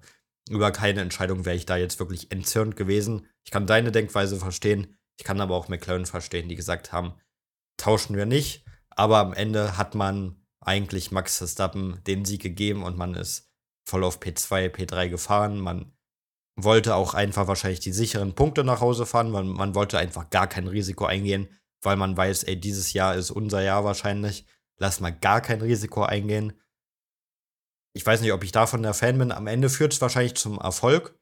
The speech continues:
wenn du so risikoarm fährst, aber dafür deine Punkte konstant holst.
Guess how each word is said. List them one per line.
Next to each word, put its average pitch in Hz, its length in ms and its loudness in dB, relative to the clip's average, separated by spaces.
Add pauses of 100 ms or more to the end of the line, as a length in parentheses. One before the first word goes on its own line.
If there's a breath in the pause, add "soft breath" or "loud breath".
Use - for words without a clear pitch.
(140)
wenn 110 120 -2
du 113 60 0
so 107 280 0
risikoarm 110 720 0
fährst, - 380 -2
aber 101 140 0
dafür 101 360 0
deine 95 260 -2
Punkte 110 380 -10
konstant 113 540 -2
holst. 147 460 0